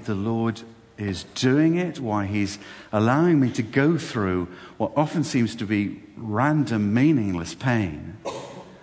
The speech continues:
But while I, I'm not master of the present, so often I, I find I can look back and I am so grateful for all the ways the Lord has led me. Because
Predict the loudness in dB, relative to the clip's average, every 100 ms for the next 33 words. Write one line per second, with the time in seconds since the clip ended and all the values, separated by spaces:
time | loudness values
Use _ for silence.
0 | -20 -20 -20 -20 -8 -2 -2 -4 -10 -16
1 | -18 -20 -10 -2 0 0 -2 -4 -4 -14
2 | -20 -20 -20 -4 2 4 4 4 4 4
3 | 2 -4 -4 -4 -6 -2 0 0 -2 -2
4 | -2 -2 -2 -4 -6 -2 0 2 2 2
5 | 2 0 0 2 2 0 0 0 0 -2
6 | -8 -12 -16 -20 -20 _ _ _ _ -20
7 | -20 -20 -6 0 2 4 2 -2 -4 -2
8 | 0 0 0 -2 -4 -4 0 2 2 -2
9 | -6 -4 -4 -6 -14 -20 -20 -4 -4 -4
10 | -18 -20 -8 0 2 4 2 2 0 0
11 | 0 2 2 0 -2 -2 -2 0 0 -2
12 | -6 -4 0 0 -2 -4 -6 -6 -8 -14
13 | -20 -20 _ _ _ -20 -20 -20 -10 -8
14 | -4 -2 0 0